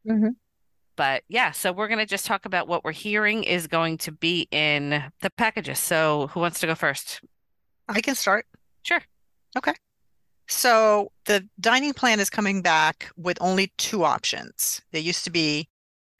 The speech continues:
Speaker 3: right? There used to be three options. They got rid of the deluxe dining plan. And so now the two options really are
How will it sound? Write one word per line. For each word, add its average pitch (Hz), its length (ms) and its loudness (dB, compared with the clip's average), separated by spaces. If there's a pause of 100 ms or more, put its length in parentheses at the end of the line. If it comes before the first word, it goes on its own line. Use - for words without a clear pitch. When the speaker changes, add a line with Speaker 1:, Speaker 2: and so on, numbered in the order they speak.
(100)
Speaker 3:
right? 170 320 2
There 180 120 0
used 175 160 -4
to 185 60 -6
be 175 100 0
three 214 320 0
options. 143 640 0
They 165 120 -2
got 156 240 2
rid 165 380 2
of 143 760 0
the 147 360 0
deluxe 160 400 0
dining 143 360 0
plan. 131 520 0 (840)
And 151 520 4
so 165 240 0
now 151 760 4
the 143 420 -2 (200)
two 214 240 0
options 156 560 2
really 156 320 2
are 131 640 4